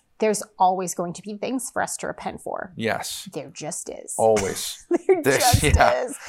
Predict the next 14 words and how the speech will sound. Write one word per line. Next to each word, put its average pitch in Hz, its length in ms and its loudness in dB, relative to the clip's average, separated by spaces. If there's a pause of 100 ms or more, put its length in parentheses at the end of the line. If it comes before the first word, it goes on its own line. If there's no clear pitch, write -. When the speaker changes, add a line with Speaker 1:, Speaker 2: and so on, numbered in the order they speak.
(200)
Speaker 1:
We 262 200 4
are 247 260 12
by 226 240 12
Speaker 2:
Yeah. 247 100 2
Speaker 1:
nature 202 760 4 (680)
not 202 460 4
perfect. - 580 -4
Speaker 2:
That's 208 240 0
Speaker 1:
We, 214 80 2
Speaker 2:
right. 202 140 2
Speaker 1:
we 220 120 2
are 208 140 6
by 190 200 6
nature 185 680 -2